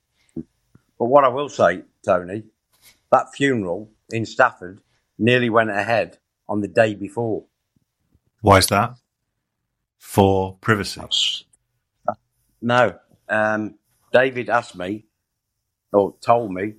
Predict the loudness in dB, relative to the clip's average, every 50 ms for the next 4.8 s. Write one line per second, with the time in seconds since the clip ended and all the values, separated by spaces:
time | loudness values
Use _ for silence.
0 | _ _ -4 -2 -2 -2 -2 -6 -8 -6 -6 -6 -6 -2 -2 -2 -2 -4 -6 -2
1 | 2 4 4 2 2 -2 _ -2 -2 -2 -2 -6 -12 -8 -6 -4 -2 -2 -4 -6
2 | -8 _ _ _ _ _ _ _ _ _ _ _ _ _ _ _ _ _ _ _
3 | _ _ -20 -20 _ _ -20 -20 -20 -20 -20 -20 -20 -20 -20 -20 -20 -20 _ _
4 | _ _ _ _ _ _ _ _ -4 4 6 6 6 4 0